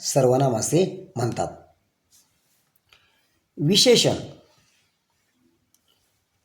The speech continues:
नामाबद्दल विशेष माहिती सांगणाऱ्या शब्दाला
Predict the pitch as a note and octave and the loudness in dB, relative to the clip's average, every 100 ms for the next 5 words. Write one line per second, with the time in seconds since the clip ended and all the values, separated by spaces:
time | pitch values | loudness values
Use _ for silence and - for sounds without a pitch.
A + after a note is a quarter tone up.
0 | _ _ _ _ _ _ _ _ _ _ | _ _ _ _ _ _ _ _ _ _
1 | _ - D#3 F3+ A3 A3 G#3+ A#3+ B3 - | _ 0 4 6 6 4 4 4 2 -2
2 | - D3 E3 G3 - G3 E3+ E3+ F#3+ D#3 | -8 -2 0 2 2 2 2 2 2 2
3 | C#3 C#3+ D#3 D3+ A2+ D#3+ E3 A2 | 4 4 4 2 2 4 4 2